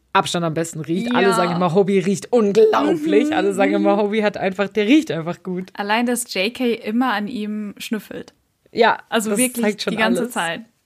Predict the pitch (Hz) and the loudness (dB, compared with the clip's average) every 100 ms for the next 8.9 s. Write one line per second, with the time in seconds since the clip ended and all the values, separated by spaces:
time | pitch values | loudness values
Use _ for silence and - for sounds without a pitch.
0 | _ - 330 302 294 311 - - - - | _ 0 2 2 0 -4 -14 -16 -14 -10
1 | 226 - 214 220 220 190 220 233 247 269 | -8 2 6 6 4 0 0 0 -2 2
2 | 254 233 208 202 202 226 226 202 202 190 | 2 0 -2 -2 -2 2 2 2 0 0
3 | 185 170 196 247 - - 170 185 170 185 | -2 -2 -2 -2 -4 -2 0 2 2 -2
4 | - - 185 196 196 190 190 _ _ - | -2 -4 0 0 2 0 -4 _ _ -2
5 | 220 214 - 175 - 180 185 147 202 220 | 0 0 -2 -2 -2 0 0 2 4 4
6 | 185 175 165 180 180 151 190 208 160 165 | 2 0 -2 -4 -4 0 0 0 -2 -4
7 | 170 156 160 170 - 160 165 160 165 185 | -4 -4 -2 -2 -2 -2 -2 -2 0 0
8 | 147 131 147 190 208 202 190 185 | -2 -4 -2 -4 -4 -4 -2 -4